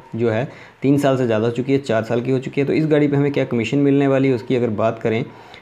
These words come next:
तो हम यहाँ पे फिर से वापस आ जाते हैं और नीचे आके देखते हैं। Age of vehicle four years onward, चार साल से ऊपर जब कोई व्हीकल हो जाती है तो इसके ऊपर क्या मिलता है कमीशन, तो उसको हम देख लेंगे। तो ये आएगा हमारा other than टू व्हीलर होगा तो फिफ्टीन परसेंट of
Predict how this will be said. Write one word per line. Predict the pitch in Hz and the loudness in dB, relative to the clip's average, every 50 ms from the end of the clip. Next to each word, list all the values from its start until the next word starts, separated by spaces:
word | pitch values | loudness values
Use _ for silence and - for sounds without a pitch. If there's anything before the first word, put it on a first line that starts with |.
| - _ - | -18 _ -2
तो | 139 | 0
हम | 143 147 147 | 2 2 2
यहाँ | 139 131 139 143 | 2 2 2 0
पे | 147 143 | 0 0
फिर | 131 127 | 0 0
से | - 139 | 0 0
वापस | 131 120 113 113 - 143 143 | 0 2 0 0 0 0 2
आ | 143 135 | 2 4
जाते | 139 139 135 - 143 | 2 2 2 0 0
हैं | 143 | 0
और | 139 120 | 0 0
नीचे | 113 110 113 113 113 143 | 0 0 -2 0 0 0
आके | 139 135 139 147 | 0 2 2 2
देखते | 135 139 135 127 - 147 | 2 2 0 0 -2 -2
हैं। | 143 147 151 165 151 - - - _ _ _ _ - - - - - - - - - - _ - | -2 -2 -2 -4 -6 -10 -16 -20 _ _ _ _ -20 -20 -20 -20 -20 -20 -20 -20 -20 -12 _ 0
Age | 151 151 165 160 175 | 2 2 4 4 4
of | 170 170 143 | 4 4 4
vehicle | 143 139 139 151 156 156 151 139 143 - - - - - _ - - - | 2 0 2 2 2 2 2 0 -4 -8 -18 -20 -20 -20 _ -14 -4 0
four | 135 131 135 143 147 139 - - - - | 2 4 4 4 2 0 -2 -6 -8 -4
years | 135 131 123 131 131 131 - - 131 | 0 2 2 2 2 0 -4 -6 -6
onward, | 127 117 110 104 104 101 104 | -4 -4 -2 -2 -4 -6 -4
चार | - 127 127 127 | -2 0 0 0
साल | 127 - 139 147 | 0 0 0 2
से | 147 160 | 4 2
ऊपर | 151 135 147 147 | 2 2 2 0
जब | 135 139 135 139 - - | 0 0 0 -2 -2 -2
कोई | 127 123 | -2 -2
व्हीकल | 117 113 110 - 131 135 | -2 -4 -4 -2 -2 0
हो | 117 113 | 0 2
जाती | 117 120 113 117 127 | 0 0 0 0 -2
है | 131 131 | -2 -2
तो | 131 135 131 | -2 -2 -2
इसके | 123 - - - 135 | -2 -2 -2 -2 -2
ऊपर | 127 117 127 120 | 0 0 -2 -4
क्या | - 127 123 | -2 -2 0
मिलता | 123 117 110 107 117 | 0 0 0 0 -2
है | 113 117 | -2 0
कमीशन, | 117 110 110 107 - 127 135 135 - - | 0 -2 -2 -2 -2 -4 -4 -6 -6 -6
तो | - | -6
उसको | 113 - - 117 | -6 -4 -4 -2
हम | 120 123 117 | -2 0 0
देख | 117 107 98 | 0 -2 -2
लेंगे। | 110 107 104 104 113 151 - - - - _ _ _ _ _ _ _ _ | -2 -2 -2 -2 -4 -4 -6 -8 -10 -10 _ _ _ _ _ _ _ _
तो | - 139 | 0 2
ये | 156 | 2
आएगा | 156 151 156 160 | 4 4 4 4
हमारा | 165 160 156 156 165 165 - - - 139 | 4 4 4 4 4 2 2 0 -2 -2
other | 123 147 143 135 | 0 0 0 2
than | 147 151 151 147 - - - | 2 0 0 -2 -4 -2 2
टू | 147 160 | 4 4
व्हीलर | 165 165 156 156 156 156 | 6 6 6 4 4 4
होगा | 151 143 135 131 139 135 | 4 4 2 2 2 0
तो | 135 | 0
फिफ्टीन | - - 113 110 - 139 143 139 | -2 -4 -4 -2 0 0 2 2
परसेंट | 143 139 135 143 143 147 143 - | 2 0 0 0 0 0 0 0
of | - 107 120 | 0 0 0